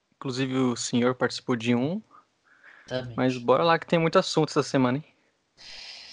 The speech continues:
Speaker 2: Muito assunto. Eu convidei o Léo pra participar aqui pra gente fazer um balanço da primeira semana da N B A.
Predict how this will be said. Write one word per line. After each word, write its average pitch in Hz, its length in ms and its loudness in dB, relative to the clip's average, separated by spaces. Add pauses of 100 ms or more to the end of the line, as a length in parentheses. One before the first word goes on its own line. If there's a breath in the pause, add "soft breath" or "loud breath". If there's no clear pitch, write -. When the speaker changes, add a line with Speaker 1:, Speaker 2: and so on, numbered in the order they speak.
(200 loud breath)
Speaker 2:
Muito 220 400 8
assunto. 240 880 6
Eu 190 480 8 (220)
convidei 175 580 4
o 165 40 4
Léo 160 220 8
pra 165 120 0
participar 151 400 2
aqui 147 200 -2
pra 170 120 -2
gente 170 180 -4
fazer 151 340 4
um 175 100 2
balanço 170 540 6
da 156 100 2
primeira 151 320 -2
semana 143 460 2
da 143 380 4
N 147 240 -2
B 139 540 2
A. - 160 -20